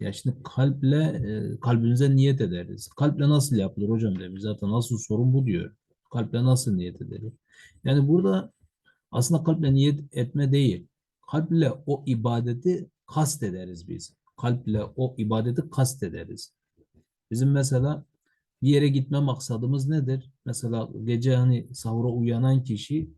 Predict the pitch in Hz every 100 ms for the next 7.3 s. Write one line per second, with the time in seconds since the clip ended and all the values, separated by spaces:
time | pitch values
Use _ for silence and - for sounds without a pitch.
0 | _ _ _ _ - 127 135 135 139 123
1 | 117 127 135 160 143 131 - - - 123
2 | 131 143 151 135 135 127 - 117 117 120
3 | 117 113 143 165 147 147 - 135 127 -
4 | - _ - 101 101 95 95 92 95 110
5 | 117 113 - 107 107 127 127 120 123 -
6 | 98 98 95 104 101 98 - 98 - 95
7 | 95 98 98